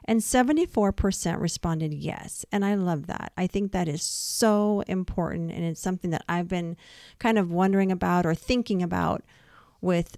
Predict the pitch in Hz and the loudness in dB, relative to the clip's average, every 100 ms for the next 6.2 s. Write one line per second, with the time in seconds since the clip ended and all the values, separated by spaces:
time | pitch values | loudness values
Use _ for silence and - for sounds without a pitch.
0 | - - 208 196 - - 185 240 - 185 | -20 -6 -2 -2 -2 -2 0 0 -2 -4
1 | 165 165 - 202 214 208 185 220 240 208 | -2 -4 -6 -8 -8 -6 -4 -4 -4 -2
2 | 180 - - - 190 175 170 220 226 196 | -4 -4 -6 -6 -4 -2 -2 -2 -2 -4
3 | 180 160 - - 214 202 180 185 190 190 | -4 -4 -6 -4 -2 -2 -2 -2 0 2
4 | 170 165 - _ 214 220 214 165 - - | 0 -4 -8 _ 0 2 2 -2 -2 -4
5 | 170 233 226 220 220 - - - - - | 2 4 6 4 2 -4 -20 -20 -20 -20
6 | - 185 | -4 -2